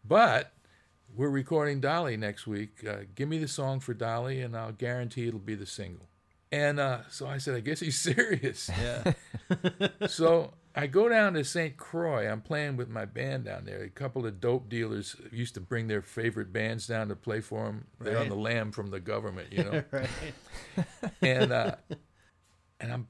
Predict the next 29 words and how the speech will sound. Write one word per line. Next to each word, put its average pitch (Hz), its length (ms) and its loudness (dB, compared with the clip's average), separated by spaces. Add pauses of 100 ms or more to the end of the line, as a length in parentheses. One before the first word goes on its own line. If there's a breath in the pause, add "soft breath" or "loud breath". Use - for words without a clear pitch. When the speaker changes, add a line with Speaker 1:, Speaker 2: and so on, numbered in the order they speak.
Speaker 1:
doing 143 220 2
a 113 40 2
six-week 127 640 -4
gig 107 260 -8
down - 280 -12
there, - 280 -16 (200)
and, 110 200 -14
and 110 220 -12
this, - 240 -14 (1040)
I, 104 180 -14
I 98 140 -12
get 110 180 -10
a 107 60 -10
phone 160 360 -6
call 123 440 -10 (880 soft breath)
to 127 100 -8
come 120 340 -4
to, 120 260 -4 (400)
to, 110 280 -6 (1000)
to, 107 240 -12 (300)
uh, 104 180 -14
L 123 200 0
A 117 300 -4 (380)
to 110 220 -10
write 117 240 -6
songs 117 260 -6
for 117 100 -8
Warner 156 300 -6
Brothers. 98 420 -10